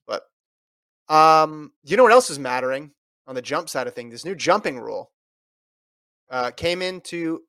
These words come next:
effect for twenty twenty, but I don't remember this many complaints about it until the World Indoor Championships. And you knew there was just gonna be some sort of controversy 'cause there wasn't a ton of D Qs.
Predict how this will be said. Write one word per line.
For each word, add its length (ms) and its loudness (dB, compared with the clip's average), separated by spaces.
effect 340 -4
for 380 -8
twenty 260 -6
twenty, 320 -8
but 220 -8
I 120 -2
don't 160 -6
remember 600 -2
this 220 -8
many 200 -10
complaints 500 -14
about 320 -6
it 100 -14
until 280 -6
the 80 -6
World 420 -8
Indoor 280 -16
Championships. 520 -20
And 120 -12
you 40 -8
knew 120 -6
there 80 0
was 100 -4
just 140 -12
gonna 100 -14
be 60 -10
some 160 -10
sort 160 -12
of 40 -20
controversy 480 -16
'cause 140 -10
there 80 0
wasn't 240 0
a 20 -4
ton 200 -4
of 80 -8
D 100 -12
Qs. 400 -16